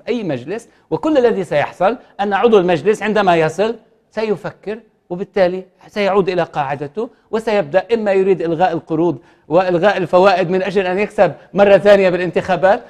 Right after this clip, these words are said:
أو أنه يبدأ يشاغب: "سأستجوب فلان وسأستجوب فلان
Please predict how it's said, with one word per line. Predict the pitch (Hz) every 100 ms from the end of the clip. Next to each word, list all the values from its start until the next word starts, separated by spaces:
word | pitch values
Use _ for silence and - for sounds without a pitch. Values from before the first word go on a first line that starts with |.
| _ -
أو | 262
أنه | 254 247 220
يبدأ | 240 196 226
يشاغب: | 202 202 220 175 180
"سأستجوب | - 190 226 190 185
فلان | 147 175 185
وسأستجوب | 196 190 185 175 208 190
فلان | 147 165 160 208